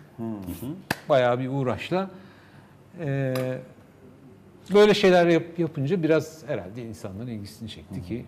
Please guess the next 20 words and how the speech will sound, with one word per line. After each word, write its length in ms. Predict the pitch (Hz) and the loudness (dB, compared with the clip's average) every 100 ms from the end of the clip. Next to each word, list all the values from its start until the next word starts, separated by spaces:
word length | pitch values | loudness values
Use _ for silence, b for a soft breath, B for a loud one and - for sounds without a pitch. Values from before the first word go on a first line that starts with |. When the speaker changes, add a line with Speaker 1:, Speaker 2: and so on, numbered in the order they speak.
| - | -16
Speaker 3:
şu 100 | - | -16
anda 300 | 95 80 113 113 - B B B _ | -16 -10 -10 -10 -18 B B B _
işte 220 | - 107 | -20 -14
öyle 180 | 98 98 | -10 -8
bir, 240 | 101 98 - - _ _ _ _ _ | -10 -12 -20 -20 _ _ _ _ _
e, 360 | 101 101 98 98 98 95 95 98 - - - - - | -14 -12 -12 -12 -12 -12 -14 -16 -20 -20 -20 -20 -20
siparişle 880 | - - 127 113 98 - 110 135 135 | -18 -6 -2 -2 -4 -12 -6 -8 -8
şeyler 400 | - 110 101 101 | -12 -10 -10 -10
yapıyorum. 580 | 90 - 80 78 107 123 131 - | -12 -14 -20 -16 -14 -12 -16 -14
Bir 100 | 120 | -14
s-, 280 | 98 - - _ _ _ - - | -14 -18 -20 _ _ _ -16 -6
Speaker 1:
Peki, 140 | 143 | -2
Speaker 3:
sıramız 220 | 151 123 101 92 | 2 2 0 -4
Speaker 1:
si-, 60 | - | -4
Speaker 3:
var. 200 | 120 110 - - - | -4 -4 -10 -20 -8
Speaker 1:
peki, 220 | 135 135 | -8 -6
yani 120 | 85 78 - | -6 -2 0
sen 160 | 127 135 - - | 0 -4 -10 -8
üretiyordun. 580 | 107 127 - 170 120 185 170 - - | -4 -4 -2 -4 -2 -8 -10 -18 -6
Onun 260 | 123 175 | -4 -2